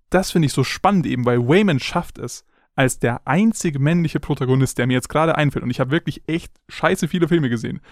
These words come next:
aber der ist der einzige, der mir einfällt, der wirklich in Anführungszeichen als Beta-Male startet,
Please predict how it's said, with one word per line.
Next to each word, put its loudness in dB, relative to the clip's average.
aber 0
der 2
ist -2
der -4
einzige, 0
der 2
mir 2
einfällt, -2
der 4
wirklich 0
in 2
Anführungszeichen 0
als 0
Beta-Male -2
startet, -4